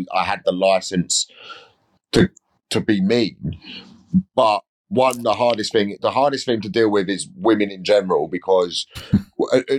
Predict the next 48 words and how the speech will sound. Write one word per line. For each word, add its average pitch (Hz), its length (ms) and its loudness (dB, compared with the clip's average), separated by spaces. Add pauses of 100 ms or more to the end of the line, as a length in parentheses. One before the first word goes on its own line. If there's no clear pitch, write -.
no, 160 180 2
no, 175 100 0
no, 160 340 0
in, 135 280 0
in 135 140 0
terms 147 280 2
of, 127 100 -6
like, 123 200 2
in 123 120 -4
stand-up, 113 560 0
right, 85 260 -2
say 120 200 2
there's 107 180 0
a 107 60 -6
hen 120 260 -2
party, 71 640 -2 (960)
the 131 100 2
stag 180 500 0
do, 107 220 0
say 139 240 2
at 131 140 0
a - 20 -12
comedy 117 400 -2
club, 80 260 0
say 104 160 4
you're 104 80 2
doing 98 200 -2
a - 40 -8
comedian 95 460 2
or 65 160 -2
something, 78 440 -2
right? 71 320 2 (460)
The 120 120 2
stag 165 460 -2
do, 104 320 0 (100)
the 120 100 0
doorman 143 380 0
will 135 140 -2
go 117 240 2
have 104 120 -2
a 107 60 -6
word, 98 460 0
and 101 140 -6
then 104 100 -2
they'll 98 140 -2
go, 98 260 0
"Oh 131 220 4
shit, - 400 -2